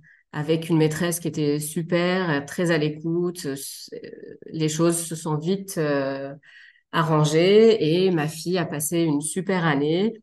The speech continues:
euh, donc, euh, de, de moyenne section. Et, euh, en janvier, bah, il, elle a glissé vers la grande section. Et puis là, bah, depuis, euh, septembre de cette année, elle a fait sa rentrée, euh,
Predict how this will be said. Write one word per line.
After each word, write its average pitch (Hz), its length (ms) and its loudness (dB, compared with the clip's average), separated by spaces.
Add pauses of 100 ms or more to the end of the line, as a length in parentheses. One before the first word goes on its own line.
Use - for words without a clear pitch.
(800)
euh, 135 640 -4
donc, 147 380 -4
euh, 139 120 4
de, 131 200 2
de 127 140 -2
moyenne 139 400 2
section. 185 720 2
Et, 175 460 4
euh, 147 300 -6 (480)
en 170 140 4
janvier, 165 600 4
bah, 151 280 0
il, 139 540 -4
elle 143 140 -2
a 143 80 4
glissé 180 580 2
vers 165 180 0
la 143 120 -4
grande 147 240 -10
section. 180 680 2
Et 151 140 4
puis 156 220 -4
là, 165 320 2
bah, 151 180 0
depuis, 139 540 -6
euh, 117 160 -6
septembre 160 560 2
de 147 80 0
cette 151 240 -6
année, 135 180 -4
elle 175 180 0
a 131 60 -2
fait 156 140 -4
sa 156 160 -4
rentrée, 139 600 -6
euh, 120 200 -8